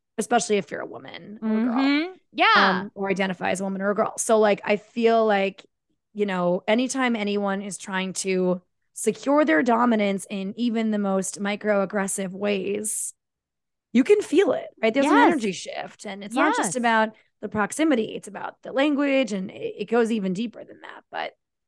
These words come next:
Speaker 1: it, it does, it is threatening if the personal
Speaker 2: Mm-hmm.
Speaker 1: space is breached, in
Speaker 2: Right.
Speaker 1: addition to all of those other things that we're saying.
Speaker 2: Yes. Yes.
Speaker 1: Like, that is, it's just good feedback for us to think about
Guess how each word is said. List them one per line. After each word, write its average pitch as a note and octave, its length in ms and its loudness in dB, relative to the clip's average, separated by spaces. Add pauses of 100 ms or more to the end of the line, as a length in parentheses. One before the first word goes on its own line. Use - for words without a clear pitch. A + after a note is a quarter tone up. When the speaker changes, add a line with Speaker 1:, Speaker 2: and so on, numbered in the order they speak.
(580)
Speaker 1:
it, A#3 240 4
it A3+ 160 2
does, A4+ 380 2
it B3+ 180 4
is G4+ 300 2
threatening G3+ 720 0
if A#3 200 2
the A#3 80 -4
personal G#3+ 420 -8
Speaker 2:
Mm-hmm. G3+ 80 -6
Speaker 1:
space - 340 -10
is G3 120 -12
breached, - 560 -12 (260)
in A#3+ 140 2
Speaker 2:
Right. A3 140 2
Speaker 1:
addition G#3 640 0
to G#3+ 140 -2
all G3 220 0
of F#3+ 100 -2
those F#3 260 -6
other F3 520 -8 (260)
things - 340 -14
that - 160 -16
we're G3 80 -18
saying. A3 200 -4
Speaker 2:
Yes. D#4 480 -6 (240)
Yes. A#3+ 440 -4
Speaker 1:
Like, - 320 -14
that G3+ 240 2
is, A#3+ 160 4 (360)
it's A#3+ 220 2
just C4 300 -4
good A#3 380 6 (340)
feedback A3 720 -4 (880)
for A3+ 160 0
us G#3+ 180 0
to A3 160 -4
think A3+ 220 -2
about G#3+ 420 2